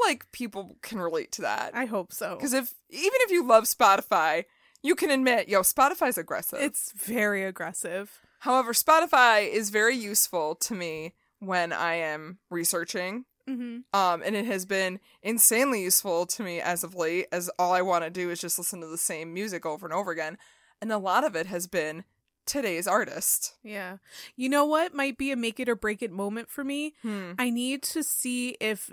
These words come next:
Speaker 2: Dead Again, the album by Typo Negative, is on Spotify because it is not on Amazon Music.
Speaker 1: Ooh, and that's what's gonna sway you.
Speaker 2: And I really wanna listen to that <laughs> album lately. I don't know why, but I really do.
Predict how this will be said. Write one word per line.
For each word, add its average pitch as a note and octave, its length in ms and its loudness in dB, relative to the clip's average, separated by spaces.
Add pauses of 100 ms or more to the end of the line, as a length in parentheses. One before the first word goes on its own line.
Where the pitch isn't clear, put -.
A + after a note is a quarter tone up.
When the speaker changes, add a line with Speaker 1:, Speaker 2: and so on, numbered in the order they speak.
(100)
Speaker 2:
Dead G#3 240 0
Again, C4 400 -2
the G3+ 100 -2
album G3+ 380 -2
by G3+ 500 0
Typo G#3 320 -2
Negative, G3+ 400 -4
is G3 100 -6
on F3+ 180 -4
Spotify G#3 600 0
because A3 300 -6
it A#3+ 100 -4
is A3+ 220 -4
not G3+ 360 6
on F#3+ 160 0
Amazon F3 480 -6
Music. E3+ 180 -4
Speaker 1:
Ooh, G3+ 160 4
and G3 100 0
that's F#3+ 220 2
what's G3+ 120 -6
gonna G#3+ 180 -6
sway B3+ 300 0
you. E3 200 -6
Speaker 2:
And G#3+ 360 -2
I A3 440 2 (300)
really B3 280 0
wanna A#3+ 240 0
listen B3 380 0
to G#3+ 160 -4
that G3+ 340 4
<laughs> - 80 -20
album A#3+ 420 4
lately. F#3 440 -2 (100)
I F3+ 120 0
don't F3+ 120 0
know F3 120 -4
why, F3+ 260 0
but F#3 140 -2
I F3+ 40 0
really F#3 320 -6
do. G#3 260 -8